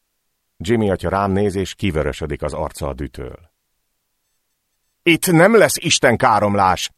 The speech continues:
Joe Csicsó!” kiabálja, de belé folytom a szót egy újabb dobütéssel. Jól szól idebent, mint egy erős szívdobbanása. Újra a dobra ütök,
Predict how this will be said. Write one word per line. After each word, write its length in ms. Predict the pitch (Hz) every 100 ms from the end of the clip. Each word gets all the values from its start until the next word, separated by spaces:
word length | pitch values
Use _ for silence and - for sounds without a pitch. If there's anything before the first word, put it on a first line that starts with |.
| _ -
Joe 360 | 104 160 160
Csicsó!” 680 | 156 151 139 110 87 67 _ _ _ _
kiabálja, 720 | - 80 67 67 64 60 - _ _ _ _
de 180 | 82 92
belé 280 | 110 104 95
folytom 360 | 98 92 90
a 80 | 87
szót 280 | - 101 101
egy 120 | 95
újabb 420 | 107 107 82 73
dobütéssel. 960 | 71 76 73 - 67 - - 67 - _ _ _ _ _ _ _ -
Jól 280 | 120 143 101
szól 260 | 95 82
idebent, 500 | 82 82 78 82 85
mint 200 | 110 113
egy 120 | 120
erős 260 | 123 104 85
szívdobbanása. 1040 | - 85 67 73 62 64 64 - - 78 _ _ _ _ _ _ _ _ _ _ _ _ _ _ -
Újra 400 | 117 127 110 92
a 60 |
dobra 360 | 85 87 80 80
ütök, 300 | 76 80